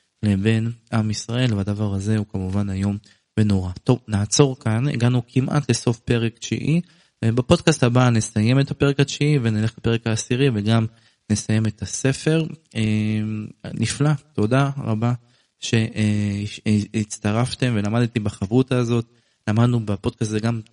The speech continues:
את הפרק השמיני, העוסק בנצח עוד יסוד, אה, וגם חלק מהפרק התשיעי כאמור שעוסק במידת מלכות,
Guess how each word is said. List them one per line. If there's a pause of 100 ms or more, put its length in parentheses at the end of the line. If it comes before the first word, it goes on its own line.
(140)
את
הפרק
השמיני,
העוסק
בנצח
עוד
יסוד, (540)
אה, (960)
וגם (160)
חלק
מהפרק
התשיעי
כאמור
שעוסק (460)
במידת (140)
מלכות,